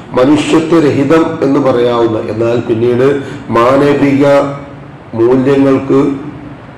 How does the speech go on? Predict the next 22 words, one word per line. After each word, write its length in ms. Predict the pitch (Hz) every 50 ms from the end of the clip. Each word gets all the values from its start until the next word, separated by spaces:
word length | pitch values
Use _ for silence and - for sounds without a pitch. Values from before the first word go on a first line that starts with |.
| - - - -
ഏറ്റവും 460 | 123 120 123 - - 170 170 175 175 175 170 156
വില 140 | 135 120 139 143
നൽകുന്ന 400 | 147 143 131 117 131 123 123 123 123 120 117 - - 117
ഒരു 120 | 113 113 120 117 117
തീരുമാനമായി 760 | 113 113 113 117 120 123 120 120 120 117 113 107 107 107 107 113 107 104 104 107
ആ 20 | 104 104 104 104 107 107
മൂന്ന് 280 | 107 110 113 120 123 123 113 -
തീരുമാനങ്ങൾ 600 | 110 107 101 104 104 113 113 110 113 117 123 127 117 - - - - - -
അവിടുന്ന് 300 | - 113 113 110 113 117 107 107
രേഖപ്പെടുത്തിയിട്ടുണ്ട്. 760 | 107 110 110 - - 101 90 - 104 98 - - - - - - - -
അതിനുശേഷം, 680 | 156 160 180 202 190 170 - - 117 117 110 - 123 104 92 - - - - - - -
ആ 20 | 131 139 131
ഹുദൈബിയയ്ക്ക് 640 | 120 113 123 135 143 151 143 151 151 143 - 151 - - 120
ശേഷമാണ് 580 | 117 113 - - 123 113 104 101 98 104 120 147 - - - - - - - - - - - 117
ഈ 20 | 120 123 131 - - - - 110
വചനങ്ങൾ 400 | 107 107 113 113 120 120 123 123 117 104
ഇറങ്ങിയത് 420 | 101 101 101 107 107 110 104 113 107 101
എന്ന്. 140 | 95 92 95 -
മാത്രമല്ല, 400 | - 123 - 139 143 135 127 - - - 113
ഒരിക്കൽ 340 | 113 104 110 110 - 135 117 101 87 - - - - - - - - - -
റസൂലുള്ളാഹി 500 | - - - 143 147 147 147 151 147 147 - -
സ്വല്ലല്ലാഹു 500 | 127 127 123 123 127 131 135 131 127